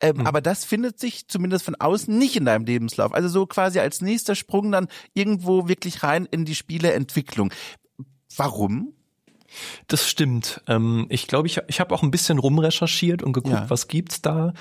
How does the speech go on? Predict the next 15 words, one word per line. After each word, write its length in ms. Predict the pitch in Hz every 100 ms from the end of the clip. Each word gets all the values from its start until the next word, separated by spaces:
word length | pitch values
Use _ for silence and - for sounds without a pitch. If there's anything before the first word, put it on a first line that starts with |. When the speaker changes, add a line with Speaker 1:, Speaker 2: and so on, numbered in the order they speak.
| - - -
Speaker 2:
Es 160 | -
war 100 | 139
zu 120 | -
dem 160 | 131 135
Zeitpunkt 600 | - 139 139 - 139 -
aber, 400 | 120 123 120 117 - - - _
ähm, 640 | 127 123 120 120 120 120 117 _ _ _
noch 380 | - 131 123 - -
arg 320 | 120 139 - _ -
schwer 760 | - - 123 151 127 147 156
für 180 | - 147
mich, 220 | 147 -
mir 140 | 131
vorzustellen, 840 | 127 127 131 - - 123 120 120 123
äh, 420 | - 113 110 110